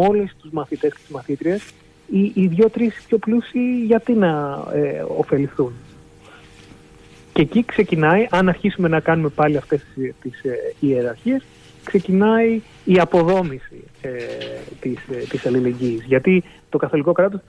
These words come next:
τους αγκαλιάζει όλους. Οι οικογένειες των πιο πλουσίων σε ένα καθολικό κράτος συνδράμουν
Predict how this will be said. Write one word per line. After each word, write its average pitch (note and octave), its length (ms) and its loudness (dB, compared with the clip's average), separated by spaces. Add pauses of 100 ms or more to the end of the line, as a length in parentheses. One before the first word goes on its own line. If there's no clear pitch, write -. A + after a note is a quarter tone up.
(140)
τους F3 140 -6
αγκαλιάζει F3 460 2
όλους. C#3+ 360 0
Οι F#3 120 -2
οικογένειες G3 560 0
των E3 140 -6
πιο F#3 160 0
πλουσίων D#3 520 -4
σε - 80 -6
ένα E3+ 80 -2
καθολικό C#3 420 -4
κράτος G#3+ 400 0 (600)
συνδράμουν G3+ 720 2